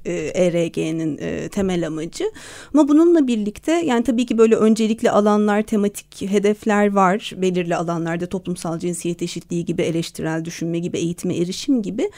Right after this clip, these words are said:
Ama, e, politika süreçlerinin iyileştirilmesi de E R G'nin, e, kendine misyon biçtiği, e, alanlardan biri diyeyim. Bununla ka-, şunu kastediyorum.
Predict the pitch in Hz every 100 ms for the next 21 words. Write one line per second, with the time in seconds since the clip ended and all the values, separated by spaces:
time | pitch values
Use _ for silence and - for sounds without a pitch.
0 | - - - - 233 277 269 208 226 226
1 | 214 - 226 226 - 359 - 247 240 -
2 | 247 254 311 277 220 196 190 - 214 208
3 | 214 214 - 247 202 165 - 175 180 165
4 | 165 180 170 170 165 170 - 175 160 156
5 | 160 170 175 - 202 185 208 214 202 -
6 | 202 202 180 - - 175 175 175 - 170
7 | 151 - 156 123 - 180 175 175 175 190
8 | 277 294 240 220 202 180 285 330 277 277
9 | 262 - - - 254 247 202 190 - 175
10 | 165 180 277